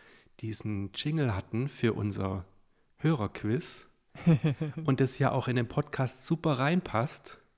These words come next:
Speaker 1: dachten wir, der Schwerpunkt soll auf jeden Fall auf Audio liegen. Weil
Speaker 2: Ja.
Speaker 1: in dem Podcast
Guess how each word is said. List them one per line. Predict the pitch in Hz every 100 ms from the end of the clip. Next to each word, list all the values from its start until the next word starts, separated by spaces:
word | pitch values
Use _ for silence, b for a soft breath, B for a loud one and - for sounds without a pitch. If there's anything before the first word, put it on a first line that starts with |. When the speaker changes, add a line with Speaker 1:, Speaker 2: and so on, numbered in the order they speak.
| b b b b b
Speaker 1:
dachten | - 120 - - 143
wir, | 147 180 196 - - _ _ _
der | 131 107
Schwerpunkt | - 104 101 - - 165 165
soll | - 117
auf | 113 -
jeden | 113 123 143
Fall | - - 107 110 127 - b b b b b -
auf | 139 147 -
Audio | 156 151 110
liegen. | 90 92 90 87 b b b b b -
Weil | 107
Speaker 2:
Ja. | 135
Speaker 1:
in | 92
dem | 98
Podcast | - 104 - 120 143 - -